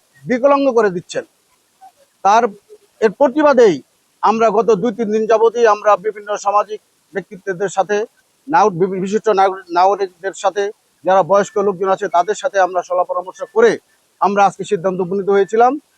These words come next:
যে আজকে আমরা ডি-, মাননীয় ডিসি মহোদয়ের কাছে একটা স্মারকলিপি দেব। স্মারকলিপি দে-, দেওয়ার পরে আমরা এখানে একটা প্রশ্ন করেছেন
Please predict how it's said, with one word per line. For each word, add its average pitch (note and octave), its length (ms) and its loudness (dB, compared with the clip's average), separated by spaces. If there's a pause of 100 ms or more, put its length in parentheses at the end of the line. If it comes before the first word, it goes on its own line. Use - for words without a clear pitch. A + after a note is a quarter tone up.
(100)
যে G#3 80 2
আজকে G3 320 2
আমরা F#3+ 120 0 (100)
ডি-, G#3 120 -10 (300)
মাননীয় G3 360 0
ডিসি F3+ 240 -8
মহোদয়ের F#3 340 -2
কাছে F3+ 160 -8
একটা F3+ 200 -10
স্মারকলিপি E3+ 420 -6
দেব। B2 100 -12 (520)
স্মারকলিপি F#3 500 -2
দে-, G3+ 100 -14 (100)
দেওয়ার F#3+ 240 2
পরে G#3 240 0 (600)
আমরা A#3 340 2
এখানে B3 220 0 (440)
একটা A#3 200 -2
প্রশ্ন A#3 180 -4 (100)
করেছেন A3+ 240 -2